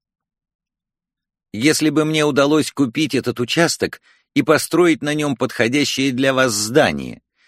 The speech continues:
согласились бы вы арендовать его лет на пять?" —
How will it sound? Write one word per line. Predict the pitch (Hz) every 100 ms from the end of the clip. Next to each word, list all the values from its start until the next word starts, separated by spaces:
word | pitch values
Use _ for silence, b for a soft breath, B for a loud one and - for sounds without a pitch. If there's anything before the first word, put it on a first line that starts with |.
| _ _
согласились | - 147 160 156 226 185 113
бы | 92
вы | 127 131
арендовать | 123 123 117 123 90 -
его | 80 82 78 b b b
лет | 120 127 131
на | 147 160
пять?" — | - 101 71 -